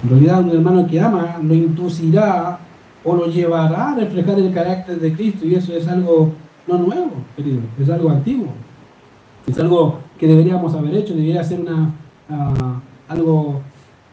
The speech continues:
que debería ser parte de nuestra vida. De hecho, podemos verlo cuando Pablo le dice a los hermanos, "Hermanos, si alguno fuere sorprendido en alguna falta, vosotros que sois espirituales, restauradles con espíritu de mansedumbre, considerando a ti mismo, no sea que tú también seas tentado". En otras palabras, tú, si tú eres espiritual y amas a tu hermano,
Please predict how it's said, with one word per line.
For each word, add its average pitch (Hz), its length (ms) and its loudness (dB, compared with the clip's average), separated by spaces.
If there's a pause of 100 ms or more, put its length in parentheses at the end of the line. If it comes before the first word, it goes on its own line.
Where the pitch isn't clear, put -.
que 139 60 -8
debería 143 340 -2
ser 151 120 -4
parte 208 500 -4
de 180 120 -2
nuestra 170 320 -4
vida. 220 200 -2
De 185 80 0
hecho, 190 260 -2
podemos 170 420 -2
verlo 185 280 -4
cuando 156 220 -2
Pablo 170 280 -4
le 165 60 -2
dice 165 260 -2
a 156 40 -2
los 156 120 -2
hermanos, 165 340 -2
"Hermanos, 165 420 -2
si 156 80 -4
alguno 214 280 -2
fuere 220 220 -4
sorprendido 190 600 -2
en 170 100 0
alguna 180 280 0
falta, 165 380 -4
vosotros 196 480 -4
que 170 100 -8
sois 190 180 -2
espirituales, 185 600 -4
restauradles 165 600 -2
con 165 140 -2
espíritu 180 420 -2
de 165 80 0
mansedumbre, 180 720 0 (460)
considerando 196 680 0
a 190 40 -4
ti 185 120 -4
mismo, 196 320 2
no 185 140 0
sea 196 260 -2
que 180 80 -6
tú 156 100 -10
también 180 300 -2
seas 170 240 -8
tentado". 190 320 -4
En 202 120 0
otras 185 140 -4
palabras, 190 320 -2
tú, 196 120 -2
si 160 120 -8
tú 233 120 -4
eres 277 180 -4
espiritual 220 640 0
y 214 40 0
amas 240 220 -2
a 202 40 -4
tu 190 100 -6
hermano, 226 440 -4